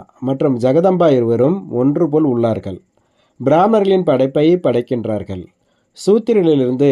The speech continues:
பிராமணர் ஆவதற்கான யுக்தியை தந்தை தான் கூறுகின்றார். இது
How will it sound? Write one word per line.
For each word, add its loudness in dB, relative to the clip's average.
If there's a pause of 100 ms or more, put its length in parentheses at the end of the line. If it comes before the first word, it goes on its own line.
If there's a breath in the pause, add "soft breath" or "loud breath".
(100)
பிராமணர் 2
ஆவதற்கான 0
யுக்தியை 0 (200)
தந்தை -2
தான் 2
கூறுகின்றார். 0 (400 soft breath)
இது 2